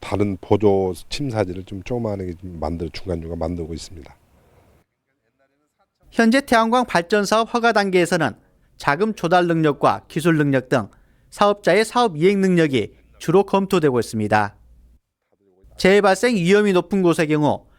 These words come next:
Speaker 2: 배수로 정비 등 선결 조건을 해결토로 가는 등 개발행위 심사를 발전 사업 허가 전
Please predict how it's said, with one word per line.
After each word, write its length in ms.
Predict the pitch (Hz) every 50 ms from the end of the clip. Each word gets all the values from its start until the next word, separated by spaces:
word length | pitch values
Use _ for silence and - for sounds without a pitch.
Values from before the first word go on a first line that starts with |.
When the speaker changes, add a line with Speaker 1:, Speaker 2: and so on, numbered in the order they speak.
| _ _ -
Speaker 2:
배수로 400 | - 170 175 170 - 190 208 208
정비 300 | - 185 175 165 170 165
등 180 | 156 120 98 95 - _ _ _
선결 420 | _ - - 196 190 175 185 185
조건을 440 | 170 160 151 143 - 147 160 202 214 - -
해결토로 480 | 247 226 226 208 208 - 202 185 180
가는 240 | 156 160 156 147 147
등 140 | 143 127 98 - _ _ _ _ _ _ _ _ _
개발행위 500 | - - 160 156 165 156 156 151 151 151
심사를 460 | 143 - 160 147 131 135 131 151 196
발전 400 | 202 - 156 156 156 - 202 196
사업 280 | 180 - 196 202 - -
허가 200 | 254 240 240 220
전 240 | 196 170 113 104